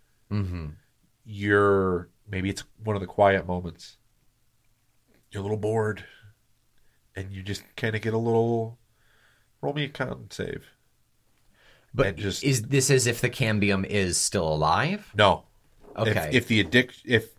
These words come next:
Speaker 2: the cambium is dead and the addiction is there at all, like, I think that's the thing. Like, that's, that's why alcoholics go to meetings, 'cause the addiction is always there.
Speaker 1: But this addiction is because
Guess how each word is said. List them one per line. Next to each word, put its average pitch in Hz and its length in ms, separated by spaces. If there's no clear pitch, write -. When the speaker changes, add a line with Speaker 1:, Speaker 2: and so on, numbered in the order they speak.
Speaker 2:
the 117 80
cambium 123 440
is 117 100
dead 107 360
and 101 220
the 98 80
addiction 110 380
is 95 120
there 101 220
at 92 80
all, 90 400
like, 98 220
I 104 100
think 107 300
that's 107 260
the 95 80
thing. 98 280
Like, 87 200
that's, - 420
that's 82 240
why 85 480
alcoholics 95 520
go 127 120
to 127 80
meetings, 160 420
'cause 92 160
the 92 160
addiction 95 340
is 104 120
always 117 320
there. 107 520
Speaker 1:
But 156 160
this 196 220
addiction 123 560
is 98 200
because 95 960